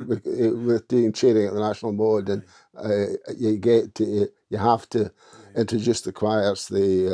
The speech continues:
Speaker 1: um, judges, and all that kind of stuff, and that helps you to. But I didn't really take Gaelic seriously, I don't think, until we moved to Crieff.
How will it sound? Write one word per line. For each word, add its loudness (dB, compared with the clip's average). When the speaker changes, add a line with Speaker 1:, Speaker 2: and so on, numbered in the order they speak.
Speaker 1:
um, -6
judges, 0
and 0
all 2
that -8
kind -4
of -4
stuff, -2
and -6
that 0
helps -2
you -2
to. -6
But -6
I 4
didn't 2
really 4
take -2
Gaelic 2
seriously, 0
I -6
don't -2
think, -2
until -6
we -4
moved 0
to -20
Crieff. -2